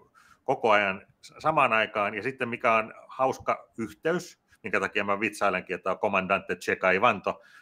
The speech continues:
mun va-, viimeisen albumin nimi, on, että tää paikkakunta, missä mä asun, niin Che Guevaran moottoripyöräpäiväkirjat alkaa täältä, Villa Gesellistä. Että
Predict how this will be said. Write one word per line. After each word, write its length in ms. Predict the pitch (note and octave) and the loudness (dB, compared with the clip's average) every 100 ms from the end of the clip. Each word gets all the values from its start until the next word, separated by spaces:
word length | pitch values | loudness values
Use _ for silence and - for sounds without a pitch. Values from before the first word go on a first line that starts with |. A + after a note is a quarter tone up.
| _ | _
mun 120 | F2+ | -14
va-, 140 | F2+ F#2 | -10 -6
viimeisen 340 | G#2 F2 F#2 | -4 -6 -2
albumin 440 | G2+ G2+ F2+ E2 F2+ | 0 2 -2 -8 -6
nimi, 340 | A2 G#2 - _ - - _ | -4 -6 -8 _ -20 -20 _
on, 120 | G2+ | -4
että 160 | F#2+ - | -4 -2
tää 160 | D3+ D3 | 2 4
paikkakunta, 580 | F3+ D#3+ A#2 G#2 F#2+ | 6 4 2 -4 -4
missä 240 | G2+ G2+ G#2+ | -4 -6 -4
mä 140 | G2+ | 0
asun, 340 | A2 - D#2 - _ _ _ | 0 0 -10 -16 _ _ _
niin 260 | F#2 F#2 - - | -8 -8 -10 -4
Che 140 | D#3+ | -2
Guevaran 480 | D3 A#2 A2 G#2 G#2 | 2 4 4 4 2
moottoripyöräpäiväkirjat 1300 | B2 D#3 - F#2+ - F#2+ F#2 A#2+ G2 F2 F#2 E2 A#2 | 2 2 2 -4 0 0 2 4 4 0 -6 -4 0
alkaa 340 | A2+ - F2 | 0 0 -2
täältä, 500 | - G2 D2 C#2+ - - - | 0 0 0 -4 -16 -20 -8
Villa 240 | A2 G2 | -4 -2
Gesellistä. 640 | F2+ F2+ C#2+ C2+ - - - _ _ _ _ _ _ - _ _ _ - | 0 -2 -4 -12 -18 -20 -20 _ _ _ _ _ _ -20 _ _ _ -12
Että 200 | F2 | -6